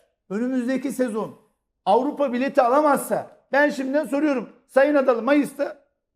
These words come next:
olağanüstü seçim olmuştu Aralık'ta. Olağan seçim olacak Mayıs'ta. Üç yılda bir olan.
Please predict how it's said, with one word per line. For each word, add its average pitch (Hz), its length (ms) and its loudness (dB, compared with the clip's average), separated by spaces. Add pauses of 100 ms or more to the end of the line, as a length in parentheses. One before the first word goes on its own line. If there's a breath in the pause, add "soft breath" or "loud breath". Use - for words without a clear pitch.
(140)
olağanüstü 233 500 0
seçim 240 340 -6
olmuştu 196 560 -6 (340)
Aralık'ta. 185 640 -2 (200)
Olağan 269 340 2
seçim 247 320 -6
olacak 175 320 -6
Mayıs'ta. 135 400 -16
Üç - 160 -10
yılda 202 220 -4
bir 190 60 -8
olan. 147 280 -6